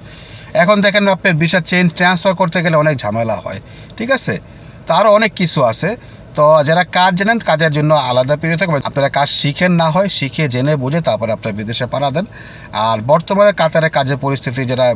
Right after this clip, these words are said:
বললে, না বললেই নয়, অনেকটা খারাপ। তারপরে ইনশাল্লাহ আশা করি যে ঠিক হবে, আপনারা ধৈর্য রাখুন, আহ, ইনশাল্লাহ ঠিক হবে। যারা কাতারের ভিতরে আছেন, হতাশ হয়ে গেছেন, আমি আপনারা বলবো আপনারা হতাশ হবেন না। আপনারা ভাইয়া একটু চেষ্টা করেন,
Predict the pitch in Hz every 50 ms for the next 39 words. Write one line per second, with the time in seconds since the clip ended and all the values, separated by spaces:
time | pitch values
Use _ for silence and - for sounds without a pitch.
0 | - 104 110 127 127 135 143 143 151 147 151 151 156 151 160 156 156 165 165 147
1 | 151 170 214 - - - - - - - 110 120 135 156 165 - - 180 170 160
2 | - 139 143 160 214 240 - - - - - - - 117 123 135 156 160 156 151
3 | 160 165 160 156 147 - - 156 151 156 151 160 156 - 165 160 156 - 147 143
4 | 170 220 240 208 127 - - 131 127 120 110 113 113 123 147 156 151 135 - 175
5 | 208 233 - - - - - - - - - 107 117 117 113 120 127 123 135 131
6 | 127 127 123 113 - - 131 120 127 117 110 123 123 120 - 131 127 - 131 131
7 | 117 120 113 135 151 156 160 143 127 - 156 180 214 - - - - - - -
8 | - 117 - 147 147 143 - 143 131 131 123 127 127 - - 185 226 - - -
9 | - - - - 123 135 139 139 135 - 151 143 143 127 123 143 151 156 170 160
10 | 147 - - 131 117 - 113 117 120 170 180 175 - - 117 131 143 131 131 143
11 | 190 247 262 - - - - - - - 135 143 - - 175 170 180 165 143 160
12 | 175 196 190 180 - - 190 165 - - 202 202 - - - 220 196 - 214 214
13 | 226 240 254